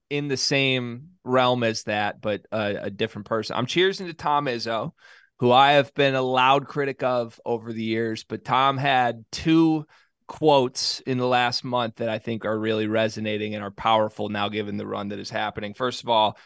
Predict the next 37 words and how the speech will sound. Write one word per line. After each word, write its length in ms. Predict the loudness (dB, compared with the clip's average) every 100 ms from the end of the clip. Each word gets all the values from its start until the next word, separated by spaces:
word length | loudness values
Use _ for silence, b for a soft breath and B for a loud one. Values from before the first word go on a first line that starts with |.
| b _ _
when, 260 | -2 0 2
uh, 480 | 2 2 0 -2 -4
when 380 | -4 -4 -4 -8 -8
the 100 | -8
tragedy 640 | 2 4 4 2 0 2
at 60 |
Michigan 400 | 0 -4 -6 -8
State 280 | -4 -2 0
happened, 440 | 0 -2 -2 -8 -6
Tom 500 | -2 0 0 -4 -10 _
spoke 560 | -8 -2 0 0 -4 -12
beautifully 540 | -6 -4 -4 -4 -2
at 140 | -2 -2
the 80 | -6
vigil 360 | -6 -6 -8
a 60 | -8
couple 260 | -10 -10
nights 280 | -10 -10 -8
after. 500 | -8 -8 -8 -12 -12 b b _ _ _
And, 240 | -4 -2
uh, 280 | 0 0 0
he 180 | -2 -4
said 500 | 0 2 2 0 -6 -18 -20 _ -4
the 120 | 0
only 320 | 2 0 -4
thing 320 | -4 -4 -4
that 140 | -4 -4
he 260 | -4 -4
felt 500 | 0 2 4 2 -4 -20
he 200 | _ -4
could 220 | -2 -6 -4
control 720 | -6 0 4 6 4 2 -8 _
and 200 | -6 -4
do 280 | 0 2 2
for 180 | -2 -8
the 80 | -6
community 680 | -6 -4 -2 -4 -6 -10